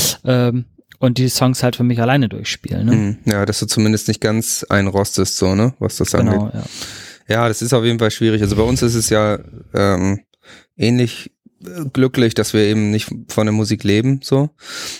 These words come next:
Speaker 2: Äh, und wir hatten auch sowieso ein sehr, sehr ruhiges, äh,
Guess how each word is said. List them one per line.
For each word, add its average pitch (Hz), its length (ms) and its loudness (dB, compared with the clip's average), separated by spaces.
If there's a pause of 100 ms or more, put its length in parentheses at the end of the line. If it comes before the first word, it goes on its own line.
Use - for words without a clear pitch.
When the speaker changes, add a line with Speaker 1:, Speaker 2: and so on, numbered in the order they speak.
(140)
Speaker 2:
Äh, 101 220 2
und 101 500 0
wir 113 140 2
hatten 117 180 0
auch 107 100 0
sowieso 104 420 2
ein 113 140 2
sehr, 101 380 2 (580)
sehr 117 240 2
ruhiges, 127 680 0
äh, 98 600 2